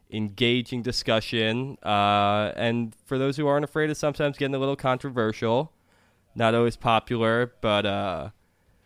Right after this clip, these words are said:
yeah, we know you're all tired of hearing the same takes regurgitated over and over again. So we're here to give you something a little different and get you involved too.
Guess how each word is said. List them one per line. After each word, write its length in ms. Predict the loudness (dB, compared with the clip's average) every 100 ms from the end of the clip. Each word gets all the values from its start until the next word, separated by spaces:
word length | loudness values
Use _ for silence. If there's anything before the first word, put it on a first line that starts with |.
| _ _ _ -4
yeah, 200 | -2 0
we 180 | 4 8
know 320 | 10 10 8
you're 260 | 6 6
all 120 | 6 6
tired 320 | 4 2 2
of 40 |
hearing 220 | 0 -2
the 80 | -2
same 240 | -2 -4 -2
takes 280 | -4 -4
regurgitated 680 | -6 -4 -4 -6 -2 0 0 -2
over 360 | -2 -2 -4
and 100 | -4
over 260 | -6 -6 -8
again. 360 | -8 -10 -10
So 260 | -8 -4 -2
we're 200 | 0 -2
here 120 | -2
to 80 | -2
give 140 | -4
you 80 | -6
something 240 | -6 -4 -4
a 60 |
little 200 | -2 -2
different 380 | -4 -6 -6 -6
and 80 | -6
get 220 | -8 -8
you 80 | -8
involved 440 | -8 -8 -10 -12
too. 340 | -12 -10 -10